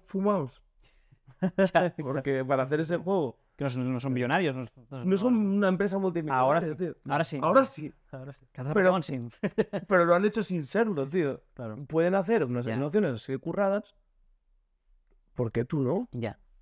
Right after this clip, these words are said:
Speaker 2: Y también esa empresa se dedica a hacer muchos guiños a muchos otros juegos, ¿sabes,
Speaker 3: Es
Speaker 2: no?
Speaker 3: verdad, vi lo del Zelda. Buah.
Speaker 2: Había uno de Zelda, ¿no? Estaba
Speaker 1: Había uno de
Speaker 3: Que el o-, el opening de Zelda era tal cual. <laughs>
Speaker 1: Y, y había uno de Among Us con Fall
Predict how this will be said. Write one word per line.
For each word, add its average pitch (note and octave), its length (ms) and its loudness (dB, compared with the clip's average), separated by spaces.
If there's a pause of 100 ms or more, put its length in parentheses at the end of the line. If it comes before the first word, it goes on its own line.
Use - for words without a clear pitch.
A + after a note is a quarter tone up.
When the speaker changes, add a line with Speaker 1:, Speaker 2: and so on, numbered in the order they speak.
(760)
Speaker 2:
Y C#3 120 -8
también C3+ 640 0 (280)
esa B2+ 140 -8
empresa C3+ 260 -2
se C#3+ 120 -6
dedica B2+ 220 -2
a - 20 2
hacer B2 280 -6
muchos A2+ 680 -6 (640)
guiños D3 600 2
a D3 60 -2
muchos D3 260 -2
otros C3 200 -6
juegos, C3+ 320 0
¿sabes, C3+ 180 -2
Speaker 3:
Es C3 60 0
Speaker 2:
no? C#3 60 -2
Speaker 3:
verdad, E3 220 2
vi E3 100 -2
lo F#3+ 80 0
del E3+ 160 2
Zelda. B2 500 -6
Buah. C3+ 420 -4
Speaker 2:
Había D#3+ 160 0
uno F3+ 100 0
de D#3 80 0
Zelda, C3+ 220 -2
¿no? D#3+ 60 -4
Estaba E3 240 -2
Speaker 1:
Había F3 160 2
uno G#3 160 0
de G3 140 -2
Speaker 3:
Que E3+ 260 0
el F3 100 2
o-, G3+ 140 4
el F3 160 2
opening F3+ 440 2
de F3 260 0
Zelda E3+ 220 -2
era D#3+ 140 0
tal D#3+ 240 2
cual. D#3+ 380 0
<laughs> F3+ 180 -4 (380)
Speaker 1:
Y, D#3 300 -6
y D#3 300 2
había C#3+ 320 2
uno G3+ 180 2
de C3+ 120 0
Among E3 420 0
Us C3+ 340 -6
con B2+ 240 -8
Fall D3 240 -2